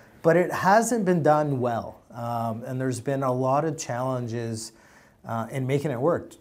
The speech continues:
Don't get me wrong, we know of the challenges because we went through them.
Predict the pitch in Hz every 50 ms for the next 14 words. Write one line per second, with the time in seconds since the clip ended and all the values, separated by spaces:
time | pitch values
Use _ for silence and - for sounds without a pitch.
0 | _ _ _ 143 135 131 151 147 147 143 143 151 160 147 131 123 131 139 139 135
1 | 135 151 151 143 123 127 - - 147 143 156 151 131 110 117 113 113 113 120 -
2 | 123 113 101 110 120 117 117 123 117 113 113 - 123 120 107 107 101 95